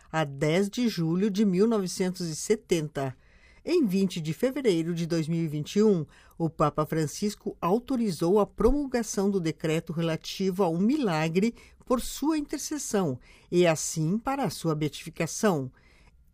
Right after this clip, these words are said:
Desde oito de março de mil novecentos e cinquenta e três,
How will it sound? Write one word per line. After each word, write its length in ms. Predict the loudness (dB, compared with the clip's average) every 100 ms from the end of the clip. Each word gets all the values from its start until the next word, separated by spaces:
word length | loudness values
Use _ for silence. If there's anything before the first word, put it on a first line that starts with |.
| -4
Desde 480 | 2 2 2 4 6
oito 360 | 6 6 2
de 100 | 2
março 420 | 2 2 0 -4
de 120 | -4 0
mil 180 | 0
novecentos 460 | 0 -2 -2 -2 -2
e 40 |
cinquenta 400 | -4 -4 -2 -2
e 80 | -2
três, 460 | -2 0 2 0